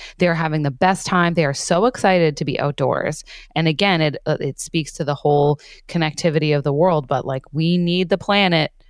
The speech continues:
man, do we ever need the planet? We need our time outside on the planet. We need to keep the planet safe because, like, this is our one little home. I know we're saying that there are aliens out there in the world, but you look at every single piece of life on Earth and it benefits from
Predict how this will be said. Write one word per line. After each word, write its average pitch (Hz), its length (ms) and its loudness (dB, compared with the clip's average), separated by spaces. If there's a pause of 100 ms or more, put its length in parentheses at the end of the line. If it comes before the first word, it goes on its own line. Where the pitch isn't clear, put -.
(200)
man, 143 320 -2
do 156 180 2
we 170 200 4
ever 165 240 2
need 160 160 -2
the 165 80 -2
planet? 151 380 -2
We 151 100 -2
need 147 200 -2
our 127 100 -6
time 160 280 -2
outside 185 360 2
on 180 80 0
the 175 60 0
planet. 165 460 -2 (220)
We 156 120 -4
need 143 180 -4
to - 60 -18
keep 135 180 -10
the - 80 -20
planet 120 320 -10
safe 190 380 0
because, 143 300 -4
like, 135 200 -6 (220)
this 160 180 -2
is 175 140 2
our 185 340 2 (160)
one 220 240 0
little 247 220 4
home. 170 380 2
I 147 140 0
know 165 160 2
we're 185 160 4
saying 175 280 0
that 147 100 -2
there 156 200 2
are 139 60 2
aliens 156 420 2
out 131 180 -2
there 135 120 -2
in 131 80 -6
the 135 80 -4
world, 131 300 0
but 135 260 -4 (220)
you 170 240 2
look 202 180 2
at 190 140 0
every 165 240 0
single 175 280 0
piece 185 240 -2
of 151 120 -2
life 151 260 0
on 156 140 2
Earth 143 180 0
and 139 160 -4
it 160 140 0
benefits 160 440 0
from 127 280 -8